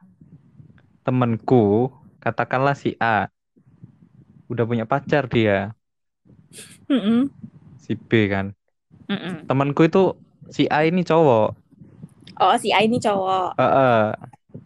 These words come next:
Speaker 2: Si B ini cewek.
Speaker 1: Iya, si B ini cewek.
Speaker 2: Mm-mm, terus?
Speaker 1: Nah, terus si B ini tiba-tiba ngechat aku kan.
Speaker 2: Mm-mm.
Speaker 1: Ngechat Vale gitu kan.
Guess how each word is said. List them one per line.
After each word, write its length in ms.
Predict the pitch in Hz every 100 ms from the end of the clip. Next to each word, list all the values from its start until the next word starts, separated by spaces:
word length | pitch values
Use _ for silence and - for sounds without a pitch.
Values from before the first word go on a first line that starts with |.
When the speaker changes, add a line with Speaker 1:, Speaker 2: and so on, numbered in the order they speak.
| _ - -
Speaker 2:
Si 160 | 285 220
B 100 | 240
ini 140 | 247 311
cewek. 360 | 254 220 170 - - - _ _ -
Speaker 1:
Iya, 120 | 123 127 110 104 -
si 60 | 113
B 20 | 110 120
ini 100 | 135
cewek. 380 | 131 127 123 98 - - - _ -
Speaker 2:
Mm-mm, 320 | 190 180 185 175
terus? 480 | 190 202 285 - _ - - _ _ - - -
Speaker 1:
Nah, 160 | 117 104 117 - -
terus 420 | 160 175 165 160 - - _ - -
si 60 | 147 123
B 40 | 123 127
ini 140 | 175 156 143
tiba-tiba 380 | 117 117 - 151
ngechat 280 | 151 139 139 123
aku 220 | 131 - 135 -
kan. 180 | 110 107 113 - _ _ - - - -
Speaker 2:
Mm-mm. 380 | 208 208 196 190 - - -
Speaker 1:
Ngechat 340 | 120 - 127 - - - - - -
Vale 300 | 127 131 123 110
gitu 160 | 110 -
kan. 120 | 101